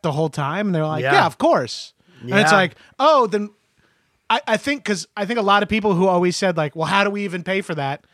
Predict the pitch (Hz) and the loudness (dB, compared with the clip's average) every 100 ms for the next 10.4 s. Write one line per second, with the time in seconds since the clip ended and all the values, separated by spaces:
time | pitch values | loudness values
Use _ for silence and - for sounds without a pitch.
0 | _ _ _ - 165 151 180 - 151 175 | _ _ _ -8 -6 -2 -2 -2 -2 0
1 | 175 170 160 156 160 160 156 156 165 - | 0 0 -4 -2 -2 -2 -6 -6 -10 -14
2 | - 226 294 311 277 254 - 226 196 196 | -8 -4 0 0 -2 -6 -4 -2 -4 -8
3 | 185 190 - 196 170 156 170 - 165 139 | -6 -6 -4 -4 -4 0 -2 -2 -8 -2
4 | 160 160 147 131 131 131 127 - - - | -2 -2 -6 -8 -8 -8 -12 -20 -20 -8
5 | 190 214 240 - 214 190 165 190 170 151 | -6 -4 -6 -6 -6 -6 -8 -8 -6 -6
6 | _ _ 180 180 151 139 151 175 190 202 | _ _ -6 -6 -6 -4 0 0 0 -4
7 | - - 175 170 143 123 _ _ - 156 | -8 -6 -4 -2 -4 -6 _ _ -10 -8
8 | 180 269 254 196 196 202 202 180 180 175 | -2 -2 0 0 2 2 0 -6 -4 -4
9 | 175 160 139 113 165 160 147 131 - _ | -4 -6 -8 -2 0 2 2 0 -6 _
10 | _ 151 170 | _ -4 -2